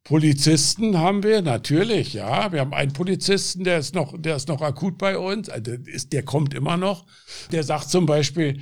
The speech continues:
er muss sich tagsüber um, um irgendwelche Betrunkenen kümmern und abends geht er nach Hause und dann säuft er, ja. So, das ist,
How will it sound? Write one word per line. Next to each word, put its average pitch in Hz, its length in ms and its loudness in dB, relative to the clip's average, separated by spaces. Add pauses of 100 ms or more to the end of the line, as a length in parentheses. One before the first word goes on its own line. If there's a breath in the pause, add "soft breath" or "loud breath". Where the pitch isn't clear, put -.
(120 loud breath)
er 139 120 0
muss 139 180 4
sich 139 140 2
tagsüber 175 760 2
um, 147 240 0
um 139 220 0
irgendwelche 147 500 0
Betrunkenen 143 580 2
kümmern 196 520 -2 (140 loud breath)
und 143 160 -4
abends 156 320 -2
geht 160 140 -2
er 151 80 0
nach 143 160 2
Hause 135 340 4
und 156 160 -2
dann 175 160 0
säuft 196 320 2
er, 90 180 -2
ja. 135 200 0
So, 104 200 -6
das 117 200 -8
ist, - 200 -6